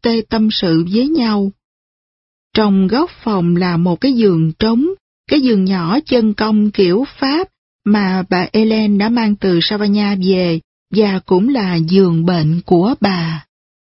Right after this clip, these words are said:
Scarlett ngồi bên cạnh giường, ngây người nhìn hai đứa em. Rượu mạnh đã bắt đầu có hiệu lực với cái dạ dày trống rỗng của nàng. Đôi lúc nàng thấy như hai đứa em lùi ra thật xa,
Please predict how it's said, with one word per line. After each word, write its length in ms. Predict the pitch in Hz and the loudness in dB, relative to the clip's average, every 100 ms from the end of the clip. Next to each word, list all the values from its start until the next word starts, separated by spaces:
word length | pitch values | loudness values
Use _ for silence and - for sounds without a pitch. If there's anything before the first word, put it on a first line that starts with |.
| _ _ _ _ _ _ _ - | _ _ _ _ _ _ _ -18
Scarlett 680 | - - 240 226 254 381 - | -16 -8 -4 -2 -2 -2 0
ngồi 340 | 208 202 196 | 2 2 2
bên 180 | 185 247 | 0 0
cạnh 260 | 220 180 190 | 0 0 0
giường, 420 | 208 202 190 180 _ _ _ | 2 2 2 -2 _ _ _
ngây 180 | 262 277 | 0 2
người 380 | 240 208 190 180 | 2 2 0 0
nhìn 280 | 185 190 175 | 0 0 0
hai 240 | 226 226 | -2 -2
đứa 160 | 220 277 | -2 -2
em. 380 | 262 233 214 202 _ _ _ 208 | -2 -2 -2 -6 _ _ _ -2
Rượu 200 | 208 185 | 2 2
mạnh 300 | 196 165 185 | 0 0 0
đã 100 | 208 | 0
bắt 200 | 285 - | -2 -2
đầu 200 | 208 170 | -2 0
có 120 | 277 | 0
hiệu 220 | 294 180 | 0 2
lực 200 | 185 180 - _ _ - | 2 -2 -4 _ _ -4
với 320 | 202 220 277 330 | 0 0 -2 0
cái 120 | 311 | 0
dạ 240 | 240 170 175 | 0 -2 -2
dày 320 | 196 180 165 165 | -2 0 0 0
trống 300 | 214 240 330 320 | 0 0 -2 -2
rỗng 280 | 196 175 277 | 0 0 0
của 140 | 220 | 0
nàng. 380 | 240 190 170 160 - _ _ - | 0 -2 -2 -4 -6 _ _ 0
Đôi 140 | 233 | 2
lúc 320 | 226 277 370 - | 2 0 0 0
nàng 240 | 214 165 | 0 0
thấy 380 | - 214 240 339 311 | 0 -2 0 0 2
như 420 | 214 214 208 202 - _ - | 2 2 2 -2 -6 _ -8
hai 220 | 247 240 | -2 0
đứa 140 | 240 | 0
em 320 | 285 240 220 214 | 0 -2 0 2
lùi 320 | 196 190 170 | 2 2 2
ra 200 | - 233 | -2 -4
thật 220 | - 180 - - | -4 -6 -8 -12
xa, 300 | 247 247 247 | -6 -4 -6